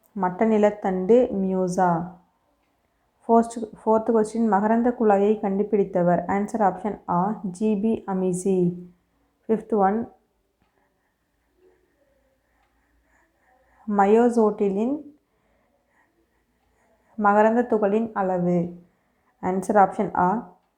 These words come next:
பத்து மைக்ரோமீட்டர். சிக்ஸ்த் ஒன், மூடுவிதை தாவரங்களில் ஆண் கேமிட்டக தாவரத்தின் முதல் செல். ஆன்சர் ஆப்ஷன் ஆ, நுண்வித்து.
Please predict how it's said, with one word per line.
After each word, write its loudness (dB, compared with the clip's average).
பத்து -2
மைக்ரோமீட்டர். 0
சிக்ஸ்த் -6
ஒன், -2
மூடுவிதை 2
தாவரங்களில் 0
ஆண் 0
கேமிட்டக -2
தாவரத்தின் -2
முதல் 0
செல். -4
ஆன்சர் -4
ஆப்ஷன் -4
ஆ, 0
நுண்வித்து. -2